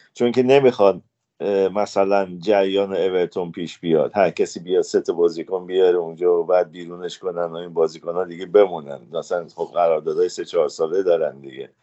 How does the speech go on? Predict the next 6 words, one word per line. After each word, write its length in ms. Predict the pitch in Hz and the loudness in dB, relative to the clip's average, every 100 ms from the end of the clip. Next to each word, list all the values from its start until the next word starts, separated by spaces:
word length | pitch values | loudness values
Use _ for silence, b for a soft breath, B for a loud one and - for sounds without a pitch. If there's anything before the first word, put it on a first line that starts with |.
| _ _ | _ _
فکر 300 | 135 139 - | 2 2 0
می‌کنم 460 | 131 127 123 127 120 | 0 2 4 4 4
نیوکاسل 760 | 113 104 92 101 92 - 113 | -2 -4 0 0 0 0 0
و، 320 | 113 113 107 - _ | 2 2 2 -4 _
اه، 540 | 76 85 87 85 80 78 - _ _ _ _ - | -6 -2 0 0 -2 -4 -10 _ _ _ _ -8
لستر 680 | 95 90 - 107 104 107 | -4 -2 -2 0 2 2